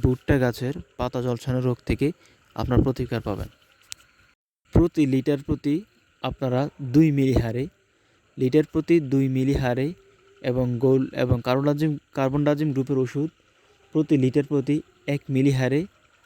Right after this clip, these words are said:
আপনারা স্প্রে করবেন। এই দুইটি ওষুধ আপনারা যদি স্প্রে করেন, ইনশাআল্লাহ আপনাদের ভুট্টা গাছের পাতা ঝলসানো রোগ থেকে আপনারা মুক্ত পাবেন বা এর প্রতিকার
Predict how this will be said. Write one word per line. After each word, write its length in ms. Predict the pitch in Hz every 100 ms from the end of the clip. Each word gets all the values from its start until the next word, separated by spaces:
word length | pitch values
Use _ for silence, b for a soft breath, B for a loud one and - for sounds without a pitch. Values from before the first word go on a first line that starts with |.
| _
আপনারা 360 | 123 - 123 123 160 _ - 123
স্প্রে 200 | - 123 -
করবেন। 260 | 104 95 - _ _ _ - - - -
এই 100 | 135 123
দুইটি 240 | 135 170 156
ওষুধ 260 | 147 165 160 _ - 120
আপনারা 240 | 131 131 143
যদি 140 | 139 123
স্প্রে 160 | - 147
করেন, 180 | 131 135 175 b b b -
ইনশাআল্লাহ 520 | 135 131 131 127 127 110
আপনাদের 320 | 120 127 127 135 - _ b b _
ভুট্টা 320 | 131 131 - 147
গাছের 280 | 143 156 147 -
পাতা 220 | 127 123
ঝলসানো 400 | 131 120 135 127
রোগ 140 | 127 123
থেকে 160 | 127 117
আপনারা 300 | 117 120 120 160 - _ b b b _
মুক্ত 220 | 139 139 147 135
পাবেন 260 | 127 151 185 _ _ _
বা 120 | 117 113 - 123
এর 100 | 127 - _
প্রতিকার 480 | 165 160 160 139